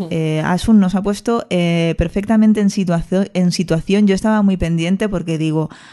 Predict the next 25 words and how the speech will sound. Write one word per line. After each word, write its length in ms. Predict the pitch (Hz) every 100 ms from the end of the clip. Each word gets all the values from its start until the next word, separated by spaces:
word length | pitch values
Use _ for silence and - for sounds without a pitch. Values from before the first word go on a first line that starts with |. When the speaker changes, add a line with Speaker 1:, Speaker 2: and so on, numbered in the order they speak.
| -
Speaker 2:
"A 100 | 156
ver, 160 | 165 202
que 120 | 180
no 100 | 180
se 120 | 208
nos 140 | 202
escape 480 | 185 175 - 170 180
nada 340 | 165 160 185 202
que 120 | 170
pueda 240 | 160 165
fastidiarle 640 | 180 165 165 160 160 160 160
a 40 |
nadie 300 | 156 156 156
la 140 | 151
lectura", 480 | 151 - - 226 262 - - - -
y 180 | 180 175
no, 360 | 175 175 156 - _
lo 120 | 170
hemos 220 | 185 190 185
dicho, 480 | 185 - 226 233 -
mm, 260 | 170 165
perfectamente 800 | 156 156 175 165 165 175 185 196 -
y 180 | 165
muy 240 | 160 170 170
elegante. 720 | 160 151 165 214 214 269